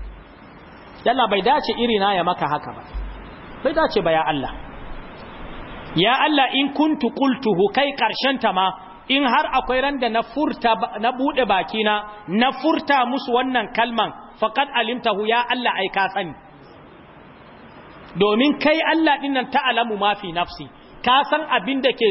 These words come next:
zuciya ma, zuciyata kafin ma in furta,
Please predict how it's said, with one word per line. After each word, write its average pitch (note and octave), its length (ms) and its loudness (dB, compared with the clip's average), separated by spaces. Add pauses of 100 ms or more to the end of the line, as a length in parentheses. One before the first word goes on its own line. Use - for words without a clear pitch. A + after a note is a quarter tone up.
(160)
zuciya A3+ 460 2
ma, A3 260 2 (300)
zuciyata A3+ 800 2
kafin A#3+ 480 0
ma C#4+ 140 2 (100)
in A#3 220 -6
furta, A#3 360 -2